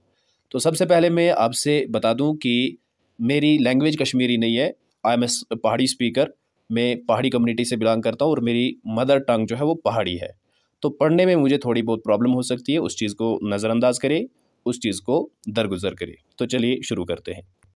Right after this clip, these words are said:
तो सबसे पहले आप देख सकते हैं कि पहला क्वेश्चन जो है, "ज़बान क्या गई?" ये पहला क्वेश्चन है पहले यूनिट का, और ऐसे भी ये क्वेश्चन पूछा जा सकता है, "ज़बान क्या गई?" लॉन्ग आंसर भी आ सकता है और शॉर्ट आंसर भी आ सकता है। तो देखिए, "ज़बान च तिमन रस्मन त कायदन हुंद नाव,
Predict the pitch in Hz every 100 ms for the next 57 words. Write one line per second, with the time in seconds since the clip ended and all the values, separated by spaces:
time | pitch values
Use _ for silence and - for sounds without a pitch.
0 | _ _ _ 131 123 156 170 165 165 147
1 | 151 147 147 156 160 - 123 139 170 165
2 | 131 147 139 123 127 - 104 117 120 127
3 | - - 120 98 87 78 _ _ _ _
4 | _ _ 147 147 147 170 165 131 - 127
5 | 127 143 _ 139 139 151 127 113 101 120
6 | 165 _ _ _ _ 123 - 139 165 160
7 | 143 170 - 143 139 135 113 104 117 147
8 | 123 104 110 147 113 92 82 - _ _
9 | _ _ _ 110 143 147 160 165 170 175
10 | 175 170 233 - 120 95 92 92 90 80
11 | 73 - - _ _ _ _ _ _ _
12 | _ _ - 69 95 - 82 92 113 135
13 | 151 185 196 - 139 143 160 104 127 156
14 | 165 170 165 120 117 120 147 139 131 110
15 | 98 101